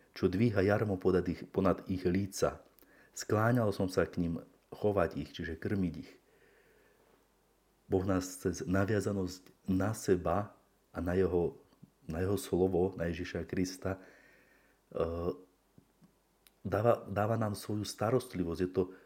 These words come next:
obraz krásny a nie možno nejaký, nejaký zlý. Čiže to je, to je to tefilim, tie, to jarmo alebo tie <clears throat> okovy. Áno, Božie zákony a život podľa viery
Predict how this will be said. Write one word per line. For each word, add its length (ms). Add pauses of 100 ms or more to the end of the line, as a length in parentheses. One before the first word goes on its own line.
(200)
obraz 400
krásny 800
a 80
nie 320 (240)
možno 320
nejaký, 400 (480)
nejaký 340
zlý. 320 (1800)
Čiže 200
to 120
je, 140 (140)
to 120
je 80
to 80
tefilim, 560
tie, 200
to 200
jarmo 520
alebo 280
tie 320 (340)
<clears throat> 340 (120)
okovy. 440 (360)
Áno, 400 (100)
Božie 320
zákony 460 (100)
a 240
život 320
podľa 320
viery 400